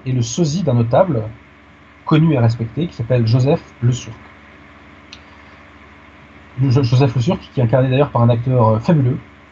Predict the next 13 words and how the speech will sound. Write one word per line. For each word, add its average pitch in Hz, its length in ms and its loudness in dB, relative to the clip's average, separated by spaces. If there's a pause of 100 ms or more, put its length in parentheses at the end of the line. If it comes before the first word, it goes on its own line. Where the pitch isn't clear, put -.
(120)
qui - 60 -20
s'appelle 127 540 0
Pierre - 180 -2
Trabot, 120 320 -4 (580)
et 113 60 -6
qui 113 160 -4
est, - 320 -6
euh, 113 300 0
au 135 60 0
sommet 139 340 0
de 131 60 0
son 113 120 -8
art. - 420 -18